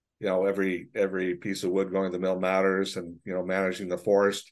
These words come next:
in the best possible way for public license matters, and, and all those things. You don't have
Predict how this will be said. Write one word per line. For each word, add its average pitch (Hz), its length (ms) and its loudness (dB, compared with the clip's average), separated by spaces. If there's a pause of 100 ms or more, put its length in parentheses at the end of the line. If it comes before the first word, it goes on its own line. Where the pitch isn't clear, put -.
(300)
in 90 140 -8
the 87 80 -4
best 95 340 0
possible 95 500 -2
way 95 340 2
for 90 180 -10
public 90 340 -6
license 95 480 -2
matters, 95 500 0
and, 82 160 -10 (600)
and 110 100 2
all 120 160 6
those 107 160 4
things. 104 180 -2
You 120 120 4
don't 123 240 4
have 117 340 0